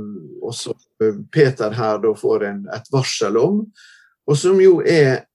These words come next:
noe av denne, eh, byrden med å bære et, eh, med å bære et, eh, et kristent lederskap og en kristen, en kristen tjeneste av, av, av en del art,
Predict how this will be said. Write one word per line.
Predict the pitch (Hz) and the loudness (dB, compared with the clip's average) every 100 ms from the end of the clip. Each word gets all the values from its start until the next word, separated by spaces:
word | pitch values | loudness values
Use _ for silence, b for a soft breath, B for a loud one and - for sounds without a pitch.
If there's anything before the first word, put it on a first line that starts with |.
| 139 | -2
noe | 147 147 156 113 | -2 0 0 2
av | 120 117 123 | 4 4 4
denne, | 131 131 123 117 - _ - | 2 2 0 -2 -6 _ -8
eh, | 76 76 60 - | -4 -4 -6 -10
byrden | 131 123 151 147 160 185 190 170 139 107 113 127 | -12 -2 4 6 6 6 4 0 -4 -4 -8 -6
med | 135 127 117 | 0 2 2
å | 113 120 | 2 2
bære | 113 160 143 147 143 - | 4 2 4 0 -2 -4
et, | 110 - - | -10 -12 0
eh, | 110 110 | 2 2
med | 107 123 117 | 2 -2 0
å | |
bære | 113 120 127 110 | 0 2 2 -2
et, | 107 _ | -6 _
eh, | 107 104 104 101 107 | -2 0 -2 -4 -6
et | - | -8
kristent | 139 127 - 107 110 | -4 -4 -4 -6 -2
lederskap | 120 127 - 131 - | 0 0 -2 -2 0
og | 127 117 | 0 0
en | 123 | -2
kristen, | - 151 143 - 117 110 107 b b b _ | -6 -6 -6 -6 -6 -8 -8 b b b _
en | 127 | -6
kristen | 135 151 - 123 | -2 -2 -4 -6
tjeneste | 117 - 131 139 143 143 - - 107 110 | -2 4 6 6 4 2 -2 0 0 0
av, | 110 | 0
av, | 110 110 113 107 104 95 87 - - 98 - | 0 -2 -4 -4 -4 -6 -8 -12 -16 -18 -12
av | 117 117 | -6 -4
en | 120 | 0
del | 123 117 | 2 2
art, | 185 - _ | 0 -4 _